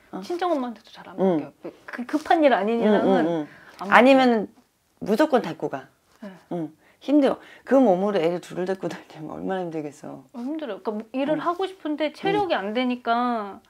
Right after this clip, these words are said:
Speaker 2: 저도 막 더럽고 치사한 거예요. 솔직히 아,
Speaker 1: 그쵸.
Speaker 2: 일을 할까 하는데 일을 하게 되면 아이들을 못 보는 거예요. 근데 나는 지금, 지금 당장 돈 버는 것보다 아이들 잘 키우는 게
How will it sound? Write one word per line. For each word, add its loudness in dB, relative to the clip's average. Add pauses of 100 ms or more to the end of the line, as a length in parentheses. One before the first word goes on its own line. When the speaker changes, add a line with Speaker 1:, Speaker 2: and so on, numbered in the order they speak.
(240)
Speaker 2:
저도 -2
막 -10
더럽고 -4
치사한 -2
거예요. 0
솔직히 -4
아, -18
Speaker 1:
그쵸. -8
Speaker 2:
일을 -4
할까 -2
하는데 -2 (320)
일을 2
하게 2
되면 -6
아이들을 2
못 -4
보는 -4
거예요. -6
근데 -10
나는 -6
지금, -14 (480)
지금 4
당장 -4
돈 -10
버는 -6
것보다 -14
아이들 -4
잘 -14
키우는 -8
게 -16